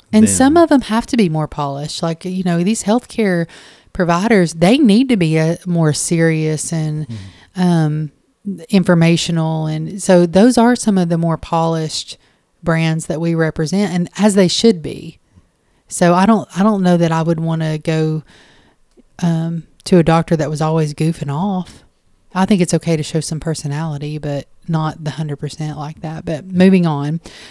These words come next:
Speaker 1: uh, make the content useful. You know, these, um, how-to videos, I mean, you told me about that on YouTube. They're just really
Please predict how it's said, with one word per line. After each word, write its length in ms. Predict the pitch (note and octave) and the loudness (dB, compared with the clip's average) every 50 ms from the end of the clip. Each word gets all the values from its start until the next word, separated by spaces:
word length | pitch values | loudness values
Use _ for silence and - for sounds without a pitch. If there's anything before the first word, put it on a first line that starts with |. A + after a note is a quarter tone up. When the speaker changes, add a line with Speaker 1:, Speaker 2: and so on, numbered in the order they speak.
| - - - | -20 -8 0
Speaker 1:
uh, 180 | F#3+ G3 F#3+ F3+ | 2 4 4 6
make 260 | F3+ G3 G#3+ G3+ - | 6 4 4 2 2
the 80 | G#3+ | 0
content 380 | - - F#3+ F#3+ - - F#3+ C#3+ | 0 0 0 0 0 -2 -4 -2
useful. 720 | D3+ D3 D#3 G3 - - - - - C#3 C#3+ F3 F3 - _ _ _ _ _ _ _ _ | -2 0 0 0 -2 -2 -6 -8 -8 -8 -8 -10 -12 -14 _ _ _ _ _ _ _ _
You 120 | - F3+ | 0 2
know, 200 | F3 F3+ F3 E3 | 4 4 4 4
these, 380 | D#3 F3 G3 A3 A3 F#3 E3 D#3 - _ _ - F3+ D#3 _ - | 4 4 4 4 4 2 0 -6 -12 _ _ -20 -20 -20 _ -4
um, 500 | F3 E3+ E3+ E3 D#3+ D#3 D3+ D#3 D#3 D3 - - | -2 0 0 0 0 -2 -2 -4 -6 -8 -10 -14
how-to 580 | - - - F#3 F#3 F3+ - - F3 F#3 G3+ F3 | -14 -6 -2 0 0 0 0 0 0 0 2 0
videos, 600 | D#3+ C#3+ D3 D3+ D3 D3 D3 D3 D3+ D3+ - E3 | -2 -2 -2 -4 -4 -4 -4 -4 -4 -6 -6 -8
I 180 | D#3 D#3 D#3+ | -8 -8 -8
mean, 240 | D#3 D#3+ E3 D#3+ D#3+ | -6 -6 -4 -2 0
you 180 | E3+ G#3 A3+ G#3 | 2 2 2 2
told 240 | - E3 D3+ C#3+ | 0 -2 -2 -2
me 100 | D#3 D3+ | -2 -4
about 260 | D3+ D3 D3 C#3+ - - | -4 -4 -6 -6 -6 -6
that 440 | D#3+ E3+ F3 E3+ D3+ - - _ - - D#3 D#3 | -6 -4 -4 -4 -6 -8 -10 _ -20 -14 -10 -10
on 120 | D3+ D3 | -8 -6
YouTube. 640 | C#3+ D#3 F#3+ G3+ - - D3 C#3 C#3+ C#3+ C#3+ C#3+ D3 - | -4 -4 -4 -4 -4 -6 -6 -6 -6 -6 -8 -8 -6 -4
They're 180 | D#3 D#3+ E3+ | -4 -4 -4
just 420 | D#3+ - D#3+ D#3 C#3+ - - - C#3+ | -4 -6 -6 -6 -6 -8 -12 -10 -8
really 540 | D3+ D#3 D#3+ D#3+ E3 D#3+ D#3 D3+ D3 D3 | -6 -4 -2 -2 -2 -2 -2 -4 -8 -10